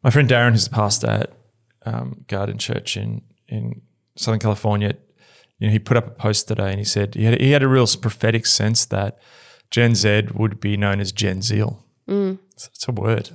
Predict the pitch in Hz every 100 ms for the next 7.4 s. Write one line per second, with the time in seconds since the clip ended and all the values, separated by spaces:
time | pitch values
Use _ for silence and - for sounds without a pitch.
0 | 147 _ _ _ _ _ _ _ _ -
1 | 113 113 110 110 - - 117 110 110 117
2 | 104 117 - - 113 104 - 104 - 107
3 | 104 135 160 127 123 127 139 117 117 -
4 | 127 135 120 104 110 107 104 98 101 95
5 | 101 117 - 117 - 123 113 104 - -
6 | - - 135 120 180 107 104 101 - -
7 | - - 180